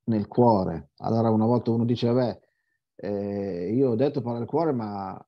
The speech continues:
non sono entrate nel cuore, è colpa sua, è lui che non mi ha ascoltato, io ho parlato dal cuore." Dice, "No, si vede forse che le tue parole non uscivano veramente dal cuore, o totalmente dal cuore,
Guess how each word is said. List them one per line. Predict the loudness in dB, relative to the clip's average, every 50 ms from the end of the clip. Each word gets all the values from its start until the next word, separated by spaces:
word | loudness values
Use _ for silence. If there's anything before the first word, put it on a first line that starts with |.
| _ _ _ _ _ _ _ _ _ _ _
non | 0 0 0 2
sono | 2 2 2
entrate | 4 2 4 2 2 2 2
nel | -2 -2
cuore, | -2 -2 -2 -2 -2 -4 -4
è | -4
colpa | -4 -4 -4 -4
sua, | -4 0 0 0 2 0 -2 -4 -8 _ _ _ _ _ _ _ _ _ _
è | -6
lui | -4 -4 -2
che | -2 -2
non | -4 -4
mi | -4
ha | -6
ascoltato, | -6 -8 -10 -8 -8 -6 -2 0
io | 0 0
ho |
parlato | 0 0 -4 -4 -2 -2
dal | -4 -4 -4
cuore." | -4 -6 -6 -8 -10 -14 -16 _ _ _ _ _ _ _
Dice, | _ -10 -4 -2 0
"No, | 2 2 2 2 0 -6 -16 _ _ _ _ _ _ _ _ _ _ _ _ _ _ _ _ _
si | _ -6 -2 2
vede | 4 4 4 4
forse | 2 2 0 0 2 0 -2
che | 0 0 -2 -2 -2 -2 -4 -6 -6 -10 _ _ _ _ _ _
le | -4 -2 -2
tue | 0 -2 -2
parole | -2 0 0 0 0
non | 0 0 0
uscivano | -2 -4 -4 -6 -2 0 0 0 0 -2 -4 -4 -6
veramente | -6 -4 -4 -4 -2 -4 -2 -2 -2 -2 -2 -4 -4 -6 -8
dal | -8 -8 -8 -10
cuore, | -8 -6 -6 -4 -4 -4 -6 -8 -10 -14 _ _ _ _ _ _ _ _ _ _ _ _
o | 0 0 2 2
totalmente | 2 2 2 2 2 4 4 6 6 6 4 4 4 2 0 0 -2 -4
dal | -4 -6 -8 -8
cuore, | -6 -4 -4 -2 -2 -4 -6 -10